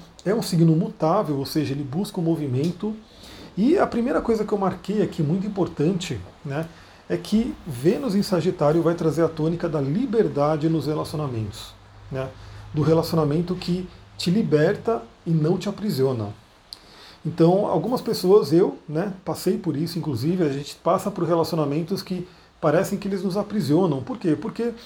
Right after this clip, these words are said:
tem ciúmes, tem o outro que controla, tem a, aquela coisa ali que realmente fica pesado, né? Então o relacionamento, ele não deve ser isso. O relacionamento, ele tem que ter uma tônica de liberdade.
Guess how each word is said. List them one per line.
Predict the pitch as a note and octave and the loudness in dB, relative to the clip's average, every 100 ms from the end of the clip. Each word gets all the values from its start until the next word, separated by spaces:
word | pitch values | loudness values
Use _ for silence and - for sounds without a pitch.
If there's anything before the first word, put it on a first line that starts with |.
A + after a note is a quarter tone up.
| - - _ | -20 -20 _
tem | B3 B3 | -4 -2
ciúmes, | - F3+ F3+ E3+ D#3+ - | 4 6 6 4 0 -2
tem | F#3+ | -2
o | F3 | 2
outro | E3 E3 C#3+ | 2 0 -4
que | D#3+ | -6
controla, | D#3+ C#3+ D3 C#3+ D3 C#3 C3+ | -6 -4 2 4 4 2 0
tem | E3 E3+ | 0 2
a, | D#3+ D3 - - - | 2 -2 -8 -18 -12
aquela | - D#3+ | 2 2
coisa | - E3+ F3+ D3 | 4 4 6 4
ali | D3 | 2
que | E3+ F3+ | 0 0
realmente | F3 E3 E3+ E3+ G3 E3+ - - - | 2 4 2 2 -4 -6 -14 -20 -14
fica | - C4+ | -4 -4
pesado, | C4+ G#3+ C3+ C#3+ A#2+ | 2 2 6 4 2
né? | B2 C#3+ F3 - | -2 -2 -4 -8
Então | D#3 F#3+ G#3+ | -6 -2 0
o | |
relacionamento, | G#3+ A3 G#3+ G3 D3+ G3+ G#3+ E3+ | 2 0 0 0 2 0 2 2
ele | D3+ | 2
não | G#3 | 0
deve | A3+ F3+ G#3 | 0 0 0
ser | - C#3 | -4 -4
isso. | A2+ G#2+ - - _ _ - - - - | -4 -4 -8 -18 _ _ -20 -20 -16 -4
O | |
relacionamento, | C3+ D3 D#3 D#3+ C3+ C#3+ F#3+ | 2 2 2 0 0 -2 0
ele | E3 | 0
tem | - E3 | 0 -2
que | E3+ | -2
ter | - | -2
uma | E3+ E3 | -2 -2
tônica | D3+ F3 G3+ | 0 0 0
de | D#3 D3 | 0 0
liberdade. | E3 G#3 A#3+ C3+ C3+ C3+ G#2 | 0 0 0 0 0 0 -4